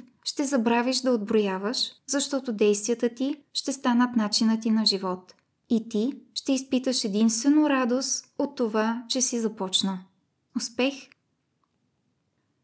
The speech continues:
Ако ти харесва идеята на този подкаст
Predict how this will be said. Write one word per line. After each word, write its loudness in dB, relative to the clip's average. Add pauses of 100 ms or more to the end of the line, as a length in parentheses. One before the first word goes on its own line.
(180)
Ако -2
ти 0
харесва 2
идеята 2
на 2
този 0
подкаст -4